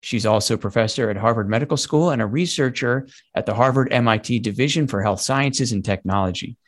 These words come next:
Natalie has specialized in biomaterials, and she focuses on the design of smart adhesive materials that are able to sense their environment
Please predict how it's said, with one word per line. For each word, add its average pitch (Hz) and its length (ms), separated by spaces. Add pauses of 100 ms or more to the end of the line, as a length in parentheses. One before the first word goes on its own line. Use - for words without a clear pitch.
(380)
Natalie 165 460
has 127 140
specialized 139 840
in 101 140
biomaterials, 135 840 (440)
and - 100
she 127 140
focuses 175 500
on 120 100
the 113 80
design 120 400
of 110 120
smart 147 400
adhesive 143 380
materials 92 640 (380)
that 117 120
are 117 180
able 175 320
to 143 180
sense 151 440
their 160 160
environment 123 640